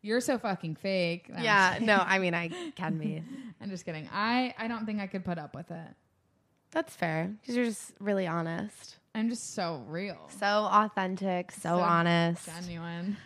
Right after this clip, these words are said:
Speaker 2: Yeah, I would, uh, red flag, depending on how much it impeded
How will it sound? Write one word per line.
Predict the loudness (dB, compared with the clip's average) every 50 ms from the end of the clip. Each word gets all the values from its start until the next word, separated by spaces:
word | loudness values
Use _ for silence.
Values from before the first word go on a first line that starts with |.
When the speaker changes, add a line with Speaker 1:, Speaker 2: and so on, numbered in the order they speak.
| -8 0
Speaker 2:
Yeah, | 4 8 10 10 10 10
I | 10 10 8
would, | 8 6 4
uh, | 4 2 2 2 2 2 2 2 2 4 4 4 4 4 2 2 2 2 2 2 2 2 0 2 2
red | 2 2 2
flag, | 2 -2 -2 -2 -4 -2
depending | -2 0 2 2 2 2
on | 2
how | 2 2 2
much | 0 -2 -4
it | -2 0 0 0 0 -2
impeded | -6 -8 -8 -8 -8 -6 -2 -2 -2 -2 -4